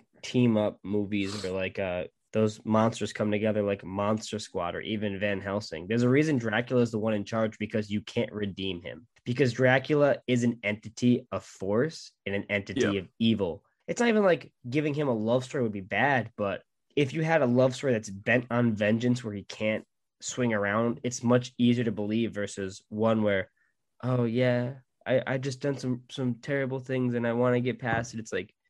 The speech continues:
Speaker 1: "Yeah, well, so did the people you raped <laughs> as a fucking dog." <laughs>
Speaker 2: Yeah.
Speaker 1: I don't forgive dog rapists.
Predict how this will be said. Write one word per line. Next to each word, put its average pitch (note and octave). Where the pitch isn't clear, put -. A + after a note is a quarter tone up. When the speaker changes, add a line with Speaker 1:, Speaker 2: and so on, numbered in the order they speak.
Speaker 1:
"Yeah, F3+
well, E3+
so F#3+
did F#3
the E3+
people E3+
you D#3
raped D#3+
<laughs> -
as E3+
a F3+
fucking F3+
dog." F3+
<laughs> -
Speaker 2:
Yeah. A2+
Speaker 1:
I C#3+
don't F#3+
forgive F3+
dog F#3
rapists. C3